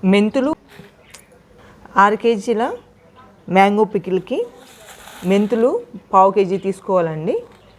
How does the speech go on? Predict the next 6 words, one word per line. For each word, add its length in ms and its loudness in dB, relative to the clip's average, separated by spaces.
మెంతులు 420 0
ఎక్కువగా 380 0
తీసుకోవద్దండి, 580 -2
చేదు 260 2
వచ్చేసిద్ది. 520 -6
వెల్లుల్లి 420 4